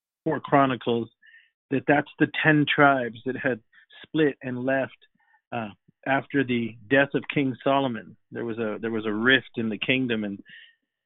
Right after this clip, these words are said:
the, the, the man named Jeroboam took ten of the tribes and established a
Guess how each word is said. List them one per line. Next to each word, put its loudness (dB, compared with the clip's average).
the, -4
the, -10
the -4
man -2
named -2
Jeroboam 4
took -4
ten -2
of -8
the -10
tribes 2
and -4
established -2
a -8